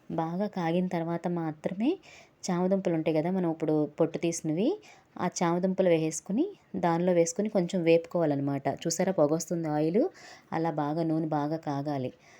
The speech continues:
కాగితే అప్పుడు ఏమైద్దంటే చామదుంపలు అది అడుగు పట్టదనమాట. లేదంటే ఊరినే వేయంగానే ఆ జిగురుకి కడాయికి అంటుకుపోతాయి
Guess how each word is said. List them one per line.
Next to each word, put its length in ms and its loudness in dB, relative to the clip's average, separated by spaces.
కాగితే 360 0
అప్పుడు 200 -2
ఏమైద్దంటే 600 -2
చామదుంపలు 760 -2
అది 320 -2
అడుగు 300 2
పట్టదనమాట. 720 -2
లేదంటే 720 -4
ఊరినే 340 0
వేయంగానే 760 0
ఆ 100 -4
జిగురుకి 580 0
కడాయికి 440 0
అంటుకుపోతాయి 600 0